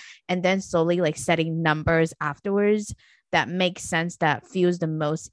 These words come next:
easiest to you. And I think, like, you, Melissa, like, I remember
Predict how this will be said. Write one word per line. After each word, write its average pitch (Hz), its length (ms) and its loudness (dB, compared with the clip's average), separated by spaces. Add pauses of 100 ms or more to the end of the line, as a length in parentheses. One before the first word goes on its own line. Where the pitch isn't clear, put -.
easiest 151 520 -6
to 156 120 -4
you. 104 380 -2
And 185 120 0
I 190 100 4
think, 277 300 -2
like, 240 240 2
you, 196 180 -2
Melissa, 160 440 -2
like, 147 200 -4
I 180 100 0
remember 202 540 2